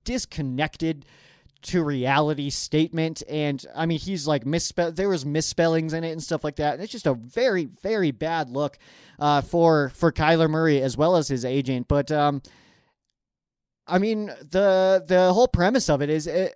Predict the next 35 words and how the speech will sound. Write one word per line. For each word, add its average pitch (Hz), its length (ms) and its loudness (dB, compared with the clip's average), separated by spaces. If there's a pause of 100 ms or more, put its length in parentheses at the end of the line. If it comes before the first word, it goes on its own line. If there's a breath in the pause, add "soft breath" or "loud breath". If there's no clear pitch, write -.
it, 117 260 -14
he 170 140 -4
wants 214 160 -2
to 202 60 -6
get 190 180 2
paid. 160 420 0
And 180 160 0
if 202 80 2
you 247 100 -4
wanna 277 200 2
get 190 160 2
paid, 160 240 0
just - 220 -2
say 156 200 2
that. 113 240 -6
Just 156 200 -6
say 196 240 4
it. 156 80 0
Like, 147 200 -2
"We, 156 220 0
we 151 180 -2
think 180 240 -6
you 190 120 0
have 180 140 2
a 165 40 -10
talented 170 420 -2
quarterback 147 480 -2
here, 131 160 -2
and 131 80 -2
I 131 60 -2
think 135 180 -8
he 147 60 -10
deserves 135 400 -4
a 120 60 -8
payday." 127 480 -2